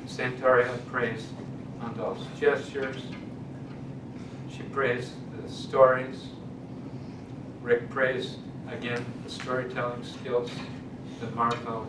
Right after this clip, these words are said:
al-, already has. Each one used the manual,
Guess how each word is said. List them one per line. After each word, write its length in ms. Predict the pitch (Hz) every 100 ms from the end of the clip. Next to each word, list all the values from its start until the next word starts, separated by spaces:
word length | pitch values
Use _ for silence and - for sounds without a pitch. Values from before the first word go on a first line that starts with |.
| -
al-, 300 | - 113 113
already 340 | 120 113 117 -
has. 380 | 117 117 - - - - - - - - - - - - - - - - - - - - - - 135 135 135 - - - - - - - - - - - - - - - - - - - - - - - - - -
Each 180 | 143 135
one 240 | 156 139 123
used 320 | 127 143 -
the 80 | 151
manual, 520 | 135 127 127 - 156